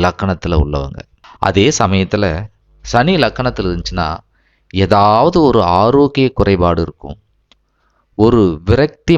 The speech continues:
மனப்பான்மை இருக்கும். சனி முகத்தை குறிக்கும். அப்ப அவங்கள பார்க்கும் பொழுது எதையோ பறிகொடுத்த மாதிரியே அந்த ஃபேஸ் இருக்கும். அப்போ இந்த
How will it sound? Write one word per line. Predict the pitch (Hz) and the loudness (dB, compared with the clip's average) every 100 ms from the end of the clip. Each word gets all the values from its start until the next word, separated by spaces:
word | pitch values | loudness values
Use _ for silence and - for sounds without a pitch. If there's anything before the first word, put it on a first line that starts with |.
| 110 | 2
மனப்பான்மை | 95 123 - 117 117 98 | 0 0 0 -2 0 -4
இருக்கும். | 82 78 78 95 139 _ _ _ _ _ _ - | -4 -8 -12 -14 -16 _ _ _ _ _ _ -8
சனி | - 117 156 170 - | -2 0 0 -2 0
முகத்தை | 107 135 151 135 - | 0 0 0 -4 -2
குறிக்கும். | 95 - 87 101 - _ | -6 -4 -2 -4 -8 _
அப்ப | 92 | -2
அவங்கள | 92 92 87 | 0 0 -2
பார்க்கும் | - 110 - 147 131 | 0 0 0 -2 0
பொழுது | 123 131 98 101 131 _ _ _ _ _ | 2 2 2 0 -4 _ _ _ _ _
எதையோ | 92 104 110 123 127 147 | 0 2 4 4 4 4
பறிகொடுத்த | 123 110 120 120 - 107 | 2 0 2 0 0 0
மாதிரியே | 98 95 98 104 139 - - | 2 2 2 2 2 -2 -4
அந்த | 90 87 80 71 - _ | -4 -2 -2 -4 -10 _
ஃபேஸ் | - 117 117 - 90 | -2 0 0 -2 -6
இருக்கும். | 98 80 - _ _ _ - | -6 -10 -16 _ _ _ -4
அப்போ | 135 135 120 175 - _ _ _ _ 117 | 0 2 2 0 -8 _ _ _ _ 0
இந்த | 151 185 | 0 2